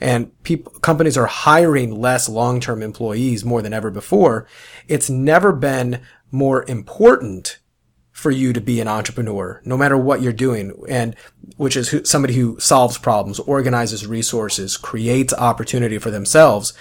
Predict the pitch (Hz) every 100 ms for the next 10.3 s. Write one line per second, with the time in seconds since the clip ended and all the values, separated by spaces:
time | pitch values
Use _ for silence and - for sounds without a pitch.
0 | - - 127 143 170 165 147 143 123 -
1 | 135 143 170 175 170 - 120 113 127 113
2 | - _ _ _ - 104 - - 113 127
3 | 214 202 - - - - 151 - 156 170
4 | - 147 123 - 160 170 156 143 127 120
5 | - 120 120 110 95 95 113 - - 170
6 | 175 147 131 127 127 120 107 110 127 165
7 | 160 151 135 117 123 127 123 117 - 117
8 | 131 - 135 120 110 127 117 117 - -
9 | - 151 147 180 180 190 165 156 - 160
10 | 160 135